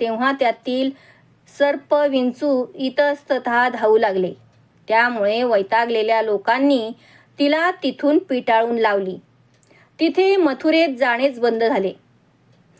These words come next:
त्यामुळे धंदा बसला. तिला द्रव्य मिळेना. स्वार्थापोटी तिचा प्रपंच बुडाला आणि श्रीहरीही दुरावले. तिच्या घरचे थोडेसे जरी दूध यांच्यामुखी लागले असते,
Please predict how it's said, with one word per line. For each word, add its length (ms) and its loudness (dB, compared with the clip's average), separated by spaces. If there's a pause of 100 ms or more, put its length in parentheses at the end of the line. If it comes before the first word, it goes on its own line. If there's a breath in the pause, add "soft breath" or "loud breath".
(320 soft breath)
त्यामुळे 580 2
धंदा 400 0
बसला. 420 -2 (760)
तिला 380 0
द्रव्य 420 2
मिळेना. 420 -4 (500)
स्वार्थापोटी 1120 -2
तिचा 360 0
प्रपंच 540 0
बुडाला 460 2 (520 soft breath)
आणि 180 -2
श्रीहरीही 800 0
दुरावले. 540 0 (1040 soft breath)
तिच्या 300 0
घरचे 460 2
थोडेसे 480 0
जरी 300 0
दूध 300 0 (120)
यांच्यामुखी 800 0
लागले 280 0
असते, 580 -2